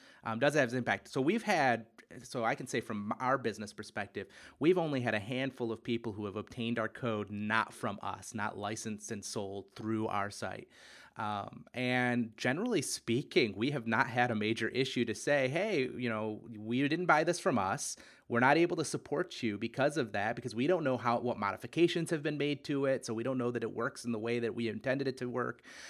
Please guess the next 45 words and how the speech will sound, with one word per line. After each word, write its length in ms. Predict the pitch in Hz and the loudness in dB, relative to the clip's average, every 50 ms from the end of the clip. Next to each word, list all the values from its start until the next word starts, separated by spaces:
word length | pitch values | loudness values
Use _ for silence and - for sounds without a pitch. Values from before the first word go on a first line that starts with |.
| - - - | -16 -8 -4
Um, 280 | - 113 110 107 104 - - | -2 0 0 0 -2 -2 0
if 220 | 135 147 143 - | 2 2 2 2
you 140 | 151 147 151 | 4 4 6
want 260 | 143 143 131 123 - | 6 6 6 4 2
support, 680 | - 131 - - - - 175 113 101 104 139 147 - _ - - - - | -2 -8 -8 -4 -2 0 2 2 2 2 0 -2 -4 _ -20 -20 -16 -8
you 120 | 110 113 117 | -2 2 2
will 140 | 117 113 104 | 2 2 4
have 200 | 110 104 101 - | 4 2 2 2
to 100 | - 107 | 0 -2
buy 160 | 101 98 95 | 0 -2 -2
a 80 | 98 | -2
license 380 | 98 92 95 101 - 110 104 - | -4 -4 -6 -6 -8 -8 -8 -4
through 200 | - 123 127 143 | 0 2 2 4
us." 220 | 160 139 117 - - - | 4 2 2 0 -4 -4
And 280 | 127 127 123 123 120 - - - - - - | -2 0 0 0 -2 -4 -8 -20 -20 -18 -6
nine 280 | - 120 - 165 214 220 | -4 -2 0 2 2 2
times 320 | - 214 185 175 175 156 160 | 2 2 0 0 2 6 6
out 140 | 139 123 | 6 6
of 100 | 117 117 | 6 2
ten, 480 | - 185 208 190 120 95 92 95 104 120 - _ _ | 0 0 0 2 2 0 -2 -4 -8 -10 -14 _ _
they 100 | - - | -6 -4
just 200 | 226 247 233 - | -4 -4 0 4
buy 100 | 131 127 | 6 6
a 100 | 123 113 | 6 6
license 360 | 104 104 104 - - 117 - | 4 2 0 0 -2 -2 -2
with 160 | - 120 113 104 | -2 -2 -2 0
us 300 | 92 104 - - - 120 | -2 -2 -2 -4 -4 -4
and 180 | 113 113 113 | -4 -2 0
we 80 | 117 117 | 0 2
move 180 | 123 123 123 | 2 2 2
forward, 500 | 123 - 170 160 117 - - - - - - _ _ - - - - - | 2 2 2 2 0 0 -4 -8 -12 -14 -16 _ _ -20 -20 -20 -8 -4
because 400 | 120 120 - 135 123 120 120 110 | -4 0 4 6 6 6 6 4
these 220 | - 131 127 - | 2 -2 0 2
sites 200 | - 147 143 - | 2 2 2 2
are 60 | 123 120 | 0 0
selling 260 | - 151 131 123 117 | 2 2 2 2 2
it 120 | 107 - | 0 -2
so 180 | - - 151 151 | 0 0 0 0
cheap, 500 | - - - - 190 160 117 113 - 120 | 0 -2 -4 -2 0 0 0 0 0 -4
it's 160 | 107 - - | -6 -4 0
not 260 | 123 123 135 - - | 0 2 2 2 2
like 180 | 120 117 113 - | 0 -2 -2 0
they've 180 | 120 113 107 | -2 -4 -2
lost 420 | 110 107 110 110 113 117 - - 123 | -2 -2 0 2 2 0 0 -2 -2
anything 640 | 110 120 120 113 113 - 113 101 95 95 92 92 | 0 0 0 -2 -2 -4 -6 -6 -6 -6 -8 -12